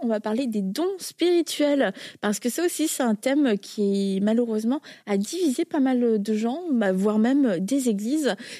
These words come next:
et, euh, qui peuvent créer une certaine confusion, puis des grandes discussions, qu'à la fois sur Internet, je vois, il y a des débats.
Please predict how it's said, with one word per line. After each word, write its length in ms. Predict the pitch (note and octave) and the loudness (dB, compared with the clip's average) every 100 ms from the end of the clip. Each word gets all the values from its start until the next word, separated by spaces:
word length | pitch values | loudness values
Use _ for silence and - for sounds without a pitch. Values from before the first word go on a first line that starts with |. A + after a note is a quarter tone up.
| - - | -6 0
et, 260 | A3 A3 | 2 4
euh, 160 | G3 F#3 | 2 0
qui 160 | F#3+ G#3 | -2 -4
peuvent 320 | A#3 A3 G3+ | -2 -2 -2
créer 240 | - A#3+ | -4 -2
une 180 | B3 A3+ | 0 0
certaine 640 | - G3+ - A#3+ G#3+ G3 F#3+ | 0 -4 -2 0 2 0 -2
confusion, 520 | A#3+ A3 A3+ A3 B3 | -2 -4 -4 -2 -4
puis 180 | - G3 | -4 -2
des 120 | F#3+ | -2
grandes 280 | - A#3 A3+ | -2 -2 -2
discussions, 480 | G#3+ - G#3 A#3 | -2 -6 -8 -8
qu'à 100 | A#3 | -8
la 60 | F#3+ | -6
fois 120 | G#3+ | -6
sur 180 | G#3 G3+ | -6 -6
Internet, 640 | F#3 F3+ F#3+ F#3+ A3 - | -6 -6 -8 -6 -8 -10
je 80 | F#3 | -10
vois, 100 | F#3 | -8
il 40 | G3 | -8
y 40 | |
a 20 | |
des 140 | F3+ F3 | -6 -8
débats. 400 | F3 G3+ F#3 | -4 -2 -2